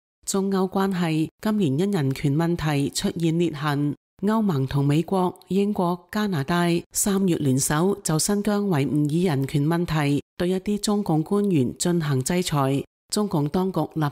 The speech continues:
即報復，宣布對歐洲十名個人同四個實體實施制裁，包括多名歐洲議會嘅議員、歐洲一啲知名智庫同學者。隨後，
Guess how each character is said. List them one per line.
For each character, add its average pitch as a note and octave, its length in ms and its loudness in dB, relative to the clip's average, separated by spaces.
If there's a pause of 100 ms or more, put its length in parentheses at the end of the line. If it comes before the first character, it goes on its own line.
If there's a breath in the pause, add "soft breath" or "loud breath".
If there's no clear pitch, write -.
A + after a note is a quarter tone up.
即 - 220 -4
報 E3 180 0
復， D#3+ 240 -2 (300)
宣 A3 240 0
布 E3+ 180 0
對 E3+ 180 -2
歐 G3 180 2
洲 G3+ 240 -2
十 - 240 -2
名 D3 200 2
個 F#3+ 220 0
人 C#3+ 340 2 (120)
同 C#3+ 160 0
四 F3+ 240 0
個 F3+ 120 -2
實 E3+ 180 -2
體 D3 300 -2
實 E3+ 200 -2
施 G3+ 280 0
制 F3+ 200 0
裁， C3+ 360 0 (300)
包 F#3+ 140 0
括 F3+ 180 -2
多 G#3 220 -2
名 C#3 240 0
歐 F3+ 180 2
洲 G3 220 0
議 E3+ 200 2
會 E3+ 200 2
嘅 F#3+ 100 0
議 F3 300 0
員、 C#3 320 2 (220)
歐 F3+ 140 2
洲 F#3+ 180 0
一 G3 80 2
啲 F#3+ 260 0
知 G3+ 240 2
名 C#3+ 200 2
智 F3 240 0
庫 F3 280 0
同 C#3 180 -2
學 D3+ 200 0
者。 F3+ 420 0 (340)
隨 D#3 200 -2
後， D#3+ 360 0